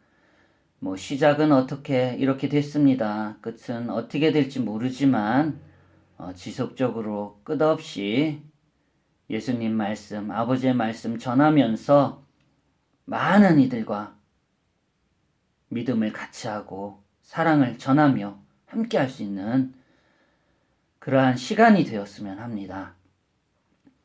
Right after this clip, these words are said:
진실되게 아버지의 말씀을 전할 수 있는 채널이 될 수 있도록 해주시고, 이 순간에도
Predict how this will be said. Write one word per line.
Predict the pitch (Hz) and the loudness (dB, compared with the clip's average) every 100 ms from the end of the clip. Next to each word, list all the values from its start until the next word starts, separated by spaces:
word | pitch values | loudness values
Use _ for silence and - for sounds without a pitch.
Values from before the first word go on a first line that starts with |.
| _ _ _ _ _ _ _ | _ _ _ _ _ _ _
진실되게 | 139 120 123 117 120 123 | -6 -4 -2 0 0 0
아버지의 | 110 110 120 120 | -2 0 -2 -2
말씀을 | 120 113 120 120 | -2 -4 -4 -6
전할 | - 135 151 | 2 6 6
수 | 160 202 | 4 2
있는 | 175 131 107 117 165 - - _ _ _ _ _ _ | 4 4 4 2 0 -4 -16 _ _ _ _ _ _
채널이 | - 143 135 127 117 | -2 2 2 2 -4
될 | 120 | -8
수 | 113 120 | -8 -10
있도록 | - 113 110 | -8 -8 -8
해주시고, | 117 113 110 - - 95 131 165 - _ _ _ _ _ _ _ _ _ _ _ _ - | -10 -12 -14 -14 -10 -6 -8 -8 -16 _ _ _ _ _ _ _ _ _ _ _ _ -12
이 | 107 | -10
순간에도 | - 139 135 135 131 127 107 117 135 143 | 0 2 4 4 4 2 0 0 0 -4